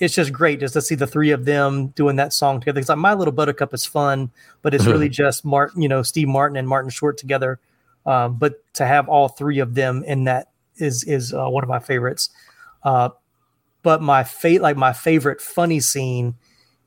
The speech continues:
Speaker 1: is the scene where they're actually fighting, uh, the first time they meet El Guapo, and, uh, he shoots, and, uh, Steve Martin realizes that he actually got shot. He's like, "Wait, this is,"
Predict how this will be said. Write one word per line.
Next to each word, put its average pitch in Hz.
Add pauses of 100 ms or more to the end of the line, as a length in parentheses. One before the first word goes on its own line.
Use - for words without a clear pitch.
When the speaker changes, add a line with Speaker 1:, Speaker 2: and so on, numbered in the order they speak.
Speaker 1:
is 156
the 147
scene 147
where 131 (100)
they're 143
actually 135
fighting, 147
uh, 160
the 151
first 156
time 147
they 139
meet 143
El 135
Guapo, 131 (540)
and, 131
uh, 123 (160)
he 170
shoots, - (640)
and, 135 (560)
uh, 127 (160)
Steve 180
Martin 147
realizes 139
that 135
he 135
actually 127
got 127
shot. 127
He's 156
like, 139
"Wait, 190 (440)
this 214
is," 147